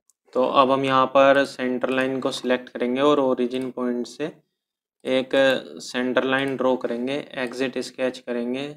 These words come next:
Revolve Bose Base command में जाएंगे, इस sketch को select करेंगे, तो ये इस तरीके से हमारा ड्रॉ हो जाएगा, ओके।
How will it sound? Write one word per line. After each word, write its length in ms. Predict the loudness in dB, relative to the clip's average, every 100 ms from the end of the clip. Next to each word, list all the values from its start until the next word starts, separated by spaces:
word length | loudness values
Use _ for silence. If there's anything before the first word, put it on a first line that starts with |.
| -14
Revolve 460 | -4 0 0 0 -2
Bose 300 | -2 -2 -2
Base 200 | -4 -4
command 320 | -4 -2 -2
में 160 | -2 -2
जाएंगे, 440 | -4 -4 -6 -6 -8 _ _ _ _ _ _
इस 200 | -8 -6 -2 0 0 0 -6 _ _ _ _ _ _ _ -12
sketch 380 | -4 2 2
को 120 | 2 -4
select 360 | 0 0 0
करेंगे, 340 | -2 -4 -2 -4
तो 120 | 0
ये 140 | 2 2
इस 180 | 0 -6
तरीके 300 | -4 -2 -2
से 100 | -2
हमारा 340 | -2 -2 -2
ड्रॉ 200 | 0 0
हो 120 | 2 0
जाएगा, 380 | -2 -2 -2 -4
ओके। 580 | -4 -8 -8 _ -14